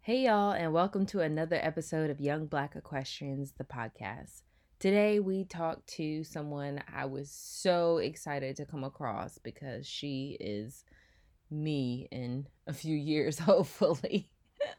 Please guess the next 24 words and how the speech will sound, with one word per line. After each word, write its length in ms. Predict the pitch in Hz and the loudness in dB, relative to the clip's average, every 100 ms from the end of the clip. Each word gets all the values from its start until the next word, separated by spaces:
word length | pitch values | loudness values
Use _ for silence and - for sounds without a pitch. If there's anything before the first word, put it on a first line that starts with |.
| _ - - - - - 170 | _ -12 -12 -12 -16 -14 2
Doctor 460 | 202 233 240 247 | 6 6 6 4
Lynn 500 | 220 196 202 208 208 208 | 4 4 4 4 2 -2
Kreiner, 640 | - 160 156 147 131 143 - | 0 2 4 2 0 -2 -4
D 220 | 151 180 | -4 -4
V 320 | 165 165 156 - | -2 -4 -4 -4
M. 500 | 139 139 147 147 156 | -4 -4 -6 -8 -8
Doctor 260 | 147 156 170 | -8 -6 -4
Lynn 280 | 160 165 160 | -2 -2 -4
Kreiner 380 | 170 160 151 156 | -2 -2 -2 -4
has 200 | 127 135 | -4 -6
a 160 | 139 - | -8 -10
hunter 240 | 170 170 175 | -6 -4 -2
jumper 400 | 170 165 160 156 | 0 -2 -2 -2
background, 960 | 147 147 - - 196 202 202 202 208 - _ _ _ - - | -2 -2 -4 -4 -2 0 -2 -2 -4 -8 _ _ _ -20 -4
and 280 | 160 151 139 | 0 0 0
she 560 | - 175 165 160 156 - | -2 -2 -4 -4 -6 -8
currently 640 | - 220 220 - 180 170 | -2 -2 -2 -4 -6 -4
owns 540 | - 160 156 156 151 - | -4 -6 -4 -6 -6 -8
Texas 480 | - 165 - 190 - | -2 -2 -2 -8 -4
Equine 540 | 180 - 151 139 131 - | -6 -2 -2 0 -2 -4
and 180 | 143 | -8
Pet 300 | - 139 - - - | -4 -4 -4 -8 -10
Veterinary 440 | 143 127 123 120 | -4 -4 -4 -6
Practice. 600 | 123 117 - - - - | -6 -8 -10 -18 -20 -20